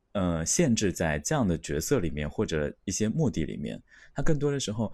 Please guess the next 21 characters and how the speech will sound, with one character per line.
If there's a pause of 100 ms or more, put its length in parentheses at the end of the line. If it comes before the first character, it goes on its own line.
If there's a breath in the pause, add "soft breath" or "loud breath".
(180 loud breath)
我
觉
得
你
刚
才
说
的
你
们
关
系
里
面
那
种 (360 soft breath)
随
性
和
那
种